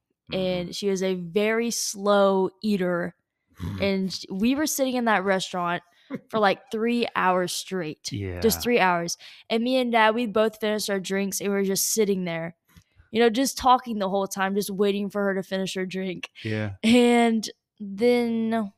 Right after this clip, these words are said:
Speaker 2: Sunday
Speaker 1: where did we go?
Speaker 2: I don't
Speaker 1: Kung Fu Tea.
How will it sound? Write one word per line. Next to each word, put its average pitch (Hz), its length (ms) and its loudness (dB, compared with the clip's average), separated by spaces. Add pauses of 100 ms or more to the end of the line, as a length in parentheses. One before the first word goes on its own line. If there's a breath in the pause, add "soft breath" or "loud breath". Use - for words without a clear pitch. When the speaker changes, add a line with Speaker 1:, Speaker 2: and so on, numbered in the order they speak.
(600)
Speaker 2:
Sunday 202 580 4
Speaker 1:
where 120 120 4
did 135 140 0
we 131 100 -2
go? 143 300 -2 (1120)
Speaker 2:
I 190 80 -8
don't 196 240 -8 (420)
Speaker 1:
Kung 110 320 2
Fu 101 360 0
Tea. 92 420 -4